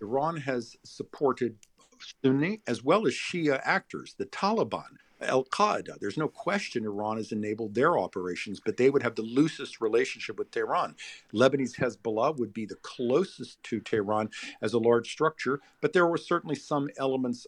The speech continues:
of the Iraqi, uh, militias, of which there are a number, who would be ideologically of varying degrees associated with, uh, Tehran. And of course, the Houthis would be the most distant. But again, for Iran, it's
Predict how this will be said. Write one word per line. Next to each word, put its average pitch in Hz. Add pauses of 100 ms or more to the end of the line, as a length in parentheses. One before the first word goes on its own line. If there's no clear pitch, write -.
of 117
the 117
Iraqi, 113
uh, 107
militias, 107
of -
which -
there 107
are 123
a 139
number, 127 (280)
who 143
would 135
be 127
ideologically 127
of 110
varying 135
degrees 127
associated 113
with, 104 (100)
uh, 110
Tehran. 113
And 151
of -
course, 156
the 135
Houthis 151 (120)
would 123
be 131
the 117
most 117
distant. 131
But 117
again, 147
for 139
Iran, 143
it's 117